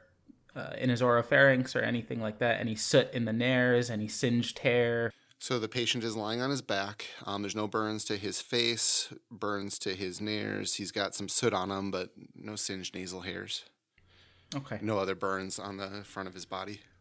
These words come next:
Speaker 1: Okay. And are there any burns anywhere?
Speaker 2: Um, you roll the patient, and he has blistering on the back of his head, uh, back, and bu-, back of both legs.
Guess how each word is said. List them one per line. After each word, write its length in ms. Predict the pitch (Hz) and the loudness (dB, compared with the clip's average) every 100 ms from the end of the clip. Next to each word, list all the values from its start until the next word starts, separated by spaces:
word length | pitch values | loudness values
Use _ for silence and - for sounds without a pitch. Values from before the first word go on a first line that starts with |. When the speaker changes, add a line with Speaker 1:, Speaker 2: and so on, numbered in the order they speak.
| _ _ | _ _
Speaker 1:
Okay. 280 | 185 175 139 - - - | -4 -2 -4 -8 -14 -4
And 400 | 127 120 120 123 | 0 2 0 0
are 120 | - | 0
there 280 | 131 131 123 - - - | 4 4 2 -6 -12 0
any 220 | 147 143 | 6 8
burns 420 | 135 135 127 127 - | 8 6 6 4 2
anywhere? 540 | 113 110 98 92 - - _ _ - | -2 -2 -4 -6 -10 -12 _ _ -6
Speaker 2:
Um, 300 | 113 107 101 | 0 0 0
you 100 | 104 | 0
roll 220 | 117 120 | 4 4
the 80 | 117 | 2
patient, 480 | 117 120 107 123 110 | 0 0 2 0 0
and 120 | 107 | -2
he 200 | 104 110 | -2 0
has 480 | 107 101 98 95 98 | 2 2 2 0 -4
blistering 760 | - 117 113 - 120 113 113 113 - | -2 0 2 2 2 2 0 -2 -2
on 400 | 104 98 98 95 | -2 0 -2 -6
the 100 | 101 | -2
back 280 | 101 101 | 0 0
of 60 | 101 | -4
his 180 | 101 - | -4 0
head, 400 | 113 110 110 110 - - - - - | 2 4 2 -4 -14 -18 -18 -18 -12
uh, 260 | 92 90 87 | -8 -6 -6
back, 420 | - 101 95 98 - | 0 0 0 -4 -6
and 180 | 98 | -6
bu-, 160 | 95 101 - | -4 -6 -2
back 220 | 101 98 | -2 -2
of 40 | |
both 200 | - 90 | -6 -8
legs. 320 | 92 90 - | -8 -8 -10